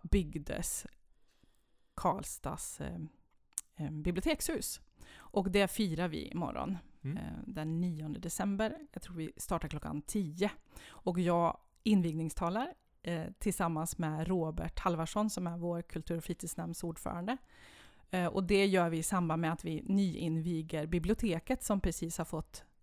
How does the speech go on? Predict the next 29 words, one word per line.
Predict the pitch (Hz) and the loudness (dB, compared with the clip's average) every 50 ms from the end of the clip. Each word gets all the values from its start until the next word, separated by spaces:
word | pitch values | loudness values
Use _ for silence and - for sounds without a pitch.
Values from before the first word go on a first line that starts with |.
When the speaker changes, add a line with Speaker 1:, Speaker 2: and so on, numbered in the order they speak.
| _ - _ - | _ -20 _ -10
Speaker 1:
eller | - - - | -10 -8 -8
inte | - - 185 - - 180 | -6 -8 -6 -4 -2 2
precis | 196 226 240 208 - | 4 6 6 6 4
har | 180 | 2
fått, | - - - - | 0 0 -2 0
men | 185 180 | 0 2
det | |
är | 180 | 2
precis | - - 214 - - | 2 2 0 0 2
färdigt | - 202 180 160 165 208 240 - | 4 4 4 4 4 0 0 0
i | 277 | 2
alla | 269 247 202 | 2 2 2
fall, | - - - - - 180 | 2 2 0 0 -2 -2
deras | 175 160 160 - - - | -2 -2 -2 -2 -2 0
nya | 175 180 185 175 156 160 151 | 2 2 2 2 0 0 -2
lokaler. | 165 170 - - - - - - - - 240 - - - - - - - - - - - - - - - - | -2 -2 -2 -2 -2 -2 -2 -4 -6 -6 -8 -10 -18 -20 -20 -20 -20 -20 -20 -20 -20 -20 -20 -20 -8 0 0
Och | 196 180 175 | 2 4 6
det | 202 190 185 | 6 8 8
är, | 175 170 160 | 6 4 4
vi | 175 196 | 4 4
har | 190 196 208 | 4 6 6
ett | 196 - | 4 4
fantastiskt | - 190 165 156 - - 202 - - - - - - - | 2 0 0 2 2 2 2 0 -2 -6 -6 -6 -6 -6
stadsbibliotek | - 226 - - - 165 - 160 - - - - - - | -6 -6 -6 -4 -6 -6 -4 -6 -8 -8 -10 -12 -12 -12
i | - - | -12 -8
Karlstad. | - - - 127 127 147 - | -6 -4 -4 -4 -4 -6 -8
Speaker 2:
Mm, | - - - - _ | -12 -16 -20 -18 _
verkligen. | - 127 120 - - - 143 143 131 - - | -6 -4 -4 -4 -6 -10 -10 -10 -10 -8 -4
Speaker 1:
Mm. | 185 190 190 196 233 269 | -2 -2 -2 -2 -2 -4